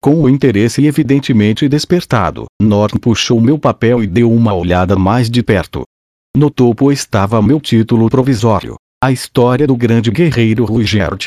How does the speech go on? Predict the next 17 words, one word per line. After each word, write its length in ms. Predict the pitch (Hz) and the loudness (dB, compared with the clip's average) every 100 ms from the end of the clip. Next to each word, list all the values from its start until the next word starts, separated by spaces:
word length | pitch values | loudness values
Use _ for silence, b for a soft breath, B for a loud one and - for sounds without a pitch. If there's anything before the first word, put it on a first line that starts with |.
| 147 | 0
e 120 | 131 | 0
a 60 | |
Perseguição 720 | 120 131 - 131 123 - 117 110 | 2 0 0 -2 -2 -2 0 0
ao 80 | |
Seu 180 | 98 127 | 0 -2
Povo. 420 | 107 113 92 62 - | 0 -2 -4 -6 -6
Até 280 | 135 151 | -2 0
o 60 | 165 | 0
momento 460 | 113 104 104 107 117 | 2 2 2 0 -2
só 160 | 131 | -2
tinha 240 | - 110 85 | -2 -2 -2
cerca 420 | - 113 - 123 | 0 0 0 0
de 140 | 123 | 2
meia 320 | 110 147 143 | 2 2 0
página 480 | 101 101 95 92 85 | 0 -2 0 -2 -2
de 160 | 120 127 | -2 -2
texto, 420 | 127 92 - 71 | 0 -2 -4 -10